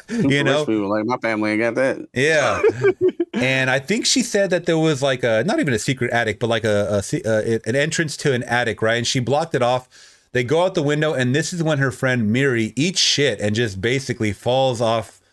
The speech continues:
Speaker 1: the roof of a two-story
Speaker 2: Mm-hmm.
Speaker 1: house
Speaker 2: Mm-hmm.
Speaker 1: and, uh, breaks her leg. Now, I thought this was kinda cool because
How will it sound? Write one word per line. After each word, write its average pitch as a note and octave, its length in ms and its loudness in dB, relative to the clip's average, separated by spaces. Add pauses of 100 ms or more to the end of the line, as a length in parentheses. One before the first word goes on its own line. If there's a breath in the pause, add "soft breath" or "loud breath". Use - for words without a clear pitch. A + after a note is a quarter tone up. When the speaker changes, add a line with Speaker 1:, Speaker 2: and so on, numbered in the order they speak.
(300)
Speaker 1:
the G#2+ 140 0
roof D#3+ 480 0
of G#2+ 100 0
a G2+ 60 -4
two-story C3+ 500 0
Speaker 2:
Mm-hmm. G#2+ 80 0
Speaker 1:
house A2 440 0 (260)
Speaker 2:
Mm-hmm. F#2+ 140 -4
Speaker 1:
and, A2+ 260 0
uh, G#2 300 2
breaks A2 320 -2
her A2+ 100 0
leg. G#2+ 300 0 (1000 loud breath)
Now, C3 300 0
I F#3 140 0
thought C4 260 0
this G#3+ 140 -2
was D3+ 100 -2
kinda D3+ 260 0
cool E3 300 0
because A#2 680 0